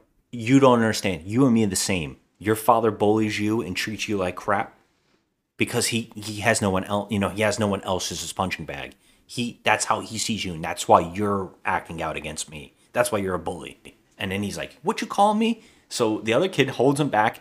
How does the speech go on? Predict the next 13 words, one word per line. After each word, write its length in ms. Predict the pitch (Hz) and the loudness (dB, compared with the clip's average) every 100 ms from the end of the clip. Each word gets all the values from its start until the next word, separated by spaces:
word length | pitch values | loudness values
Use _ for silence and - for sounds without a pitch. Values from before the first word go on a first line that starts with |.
| - | -4
and 140 | 107 | 0
they 60 | 110 | 0
start 320 | - 120 - _ _ _ | 2 0 0 _ _ _
punching 400 | - 175 254 - | 2 2 2 -4
him. 280 | - - - _ _ _ - | -8 -14 -18 _ _ _ 0
And 280 | 110 110 - _ | 2 0 -4 _
he, 140 | - 104 | -10 -4
they 100 | 107 | 2
knock 220 | 98 - | 2 0
his 100 | 175 | -2
glasses 400 | 117 90 - 90 | 2 2 0 -4
off, 260 | 85 107 - _ _ _ _ _ _ | -2 -2 -4 _ _ _ _ _ _
and 340 | 113 107 104 | 0 0 0